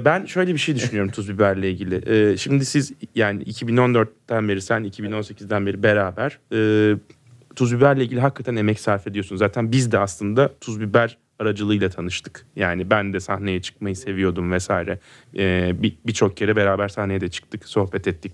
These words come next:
bu konular üzerine. Ama sanki bence Tuz Biber'in popülerliği, e, salgında YouTube üzerinde koyduğunuz videolarla oldu diye düşünüyorum. Yani o zaten çok garip bir dönemdi salgın ve herkes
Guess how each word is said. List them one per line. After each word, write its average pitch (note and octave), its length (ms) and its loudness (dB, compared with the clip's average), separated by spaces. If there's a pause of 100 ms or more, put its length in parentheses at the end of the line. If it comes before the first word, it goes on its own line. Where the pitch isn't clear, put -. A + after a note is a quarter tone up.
bu - 40 -18
konular F#2 380 -2
üzerine. F#2 360 0 (640)
Ama F3 180 2
sanki F#3+ 360 0
bence D#3+ 400 2 (840)
Tuz C#3+ 200 0
Biber'in C#3+ 300 4
popülerliği, C3+ 800 2 (360)
e, G#2+ 200 0
salgında C#3 880 2 (120)
YouTube C#3 400 -2
üzerinde B2 420 4
koyduğunuz B2 520 2
videolarla A2+ 680 4 (360)
oldu G2+ 300 0
diye F#2+ 160 0
düşünüyorum. F#2 380 0
Yani A2+ 120 6
o A#2+ 200 4 (260)
zaten B2 260 0
çok D3 220 -2 (160)
garip B2+ 320 0
bir A#2 80 -6
dönemdi F#2+ 380 0
salgın G2+ 440 0
ve B2 140 2 (220)
herkes A#2+ 580 -4